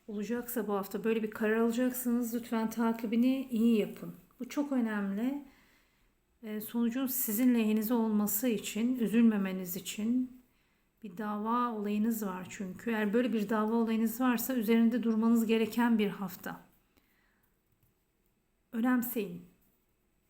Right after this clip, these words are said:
Evet, gerekiyorsa farklı bir avukat tutun ama bu işin peşini bırakmayın.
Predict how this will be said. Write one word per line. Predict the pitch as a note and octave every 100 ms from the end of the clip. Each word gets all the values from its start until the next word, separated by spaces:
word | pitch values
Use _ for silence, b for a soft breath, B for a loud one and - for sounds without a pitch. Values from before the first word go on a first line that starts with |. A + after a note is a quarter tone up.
| _ _ _ _ _ _ _ _ _ _ _ _
Evet, | C4+ C4 A3+ - -
gerekiyorsa | B3+ G#3+ - G3+ - C4 C4+ C4+
farklı | C4 B3+ A3+ A3 G#3+
bir | A3
avukat | G#3+ G#3+ G#3 G#3 - - - _
tutun | - G3+ - A#3+ C4+ C4 B B B
ama | A#3 G#3+ A3 G3+
bu | B3
işin | A3+ - - A3+ A#3
peşini | A3+ G#3+ - A3 G#3
bırakmayın. | A3 G#3+ G#3+ G3+ F#3 G#3+ B3+ B3+